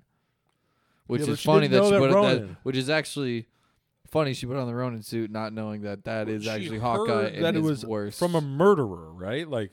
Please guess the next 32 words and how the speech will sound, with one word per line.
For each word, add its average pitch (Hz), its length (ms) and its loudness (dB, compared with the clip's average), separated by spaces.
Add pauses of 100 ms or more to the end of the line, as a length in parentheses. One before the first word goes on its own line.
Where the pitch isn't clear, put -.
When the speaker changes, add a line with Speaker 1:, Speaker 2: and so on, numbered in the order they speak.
(120)
Speaker 2:
like 117 200 -8
a 104 60 -14
crazy 151 420 -4
murderer. 120 680 -4 (140)
Speaker 1:
Yeah, 131 500 2 (300)
but 147 140 4
it 139 80 6
was 127 140 0
just 185 300 4
to 123 60 -8
cover 107 420 -2
her 101 320 -10
identity. 107 640 -8 (120)
But 135 140 2
it 123 100 0
Speaker 2:
Okay, 127 80 -2
Speaker 1:
is 120 160 -6
very 143 300 2
Speaker 2:
but, 139 60 -10
like 120 40 -6
Speaker 1:
funny 151 240 0
that 120 160 -4
she 120 180 -8
did, 131 360 0
not 123 240 -4
funny, 117 240 -2
but, 104 140 -4
like, 98 340 -6 (100)
Speaker 2:
Ironic. 101 300 -2
Speaker 1:
serendi-, 117 440 -2
yeah, 110 340 -6 (200)
s-, - 240 -20